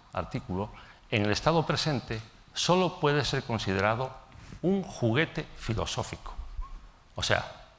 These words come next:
era el primer motor eléctrico. Él no tenía ni idea de la importancia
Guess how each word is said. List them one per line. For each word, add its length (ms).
era 440
el 120
primer 400
motor 400
eléctrico. 540
Él 320
no 260
tenía 500
ni 260
idea 480
de 80
la 80
importancia 840